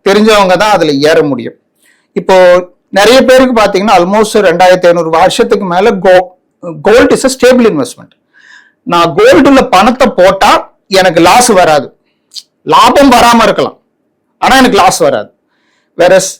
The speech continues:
மியூச்சுவல் ஃபண்ட்ல போட்டேன்னா எனக்கு லாபமும் வரும், எனக்கு நஷ்டமும் வரும். எவ்வளவு லாபம் வந்தாலும் எனக்கு அதுக்கு கவலை இல்லை. நான் போட்ட காசு எனக்கு லாஸ் ஆச்சுன்னா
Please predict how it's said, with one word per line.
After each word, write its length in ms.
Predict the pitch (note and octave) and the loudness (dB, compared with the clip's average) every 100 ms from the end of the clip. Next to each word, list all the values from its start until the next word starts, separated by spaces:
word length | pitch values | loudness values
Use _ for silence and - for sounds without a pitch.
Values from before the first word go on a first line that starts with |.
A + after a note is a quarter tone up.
| _ | _
மியூச்சுவல் 420 | - A#3 E4 E4+ | -4 0 0 0
ஃபண்ட்ல 380 | B3+ A3+ G3 F3+ - | 0 0 -2 -2 0
போட்டேன்னா 720 | F3 D#3+ C3 D3 G3+ G#3+ - _ _ | -2 -2 -4 -2 0 -2 -6 _ _
எனக்கு 320 | - F3+ E3 | -6 -4 -2
லாபமும் 520 | E3 E3+ G#3+ B3+ C4+ C#4 | 0 0 2 2 4 2
வரும், 440 | D#4+ A3 - - _ _ _ _ | 2 0 -2 -6 _ _ _ _
எனக்கு 320 | F#3+ F#3 - | -2 -2 0
நஷ்டமும் 560 | A3+ F3 - C4 B3 G3 | -2 -2 -2 0 2 2
வரும். 240 | C#3 A#2 _ _ _ _ _ _ _ | 0 -2 _ _ _ _ _ _ _
எவ்வளவு 540 | D3+ F3 A#3+ C#4+ C#4+ | 0 2 4 4 4
லாபம் 380 | B3+ A#3 C#4 C4+ | 4 2 2 2
வந்தாலும் 720 | A#3+ A3+ A3 G#3+ A#3+ E4 - _ _ _ - | 2 0 0 2 2 0 -6 _ _ _ -6
எனக்கு 340 | G#3 G#3+ A3 | -2 -2 -2
அதுக்கு 260 | F#3+ F#3 - | -4 -4 -4
கவலை 420 | F#3 G3+ A3 F3+ | 0 2 2 2
இல்லை. 160 | C3+ - _ _ | -2 -8 _ _
நான் 360 | C#3+ D#3+ F3 - | -4 -2 -2 -2
போட்ட 420 | A3 D4+ - C4+ | 0 0 0 -2
காசு 640 | G#3+ G#3+ G#3+ C4+ G#4+ - _ | 0 0 0 0 -2 -2 _
எனக்கு 320 | G3+ F#3 F3+ | -6 -4 -2
லாஸ் 360 | E3 F#3+ B3+ B3 | 0 0 0 0
ஆச்சுன்னா 560 | G3+ - F#3 A#3+ C#4+ | -2 -2 -4 -4 -6